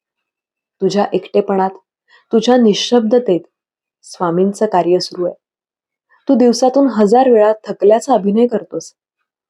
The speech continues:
हो, अभिनय, कारण तुला ते खरंच वाटतंय.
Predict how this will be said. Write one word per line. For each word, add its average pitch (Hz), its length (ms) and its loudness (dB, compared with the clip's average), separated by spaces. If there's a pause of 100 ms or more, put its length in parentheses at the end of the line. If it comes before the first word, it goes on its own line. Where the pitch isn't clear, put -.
(200)
हो, 214 460 2 (520)
अभिनय, 196 460 0 (600)
कारण 202 260 2
तुला 220 280 2
ते 269 220 -2
खरंच 247 340 0
वाटतंय. 202 340 -2